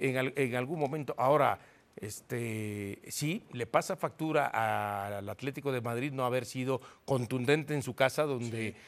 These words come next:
Speaker 1: se hace fuerte, donde hizo un mucho mejor partido, donde lo tenía dos a cero, faltando diez minutos, y donde aparece Haller y termina acercando el dos uno. Pero hay que decirlo, el primer tiempo del Atlético de Madrid no fue bueno.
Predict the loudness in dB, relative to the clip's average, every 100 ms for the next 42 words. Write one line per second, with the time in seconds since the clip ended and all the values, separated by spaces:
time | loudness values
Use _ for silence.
0 | -18 -4 2 4 4 2 4 4 2 -2
1 | 0 0 0 2 0 0 0 -4 2 0
2 | 2 -2 0 -2 2 0 0 -4 -4 -2
3 | 4 4 4 0 0 4 4 4 0 -16
4 | -4 -4 4 4 4 2 2 0 -2 0
5 | 0 0 0 2 4 4 4 2 4 8
6 | 8 8 0 -2 -20 -10 -2 0 2 4
7 | 4 4 2 2 0 4 4 4 -2 -4
8 | -2 -6 -6 -16 _ 0 2 0 2 2
9 | 2 -4 -6 -12 -6 -4 -4 -4 -2 0
10 | 0 -2 -8 -4 -4 -4 -2 -4 0 6
11 | 6 6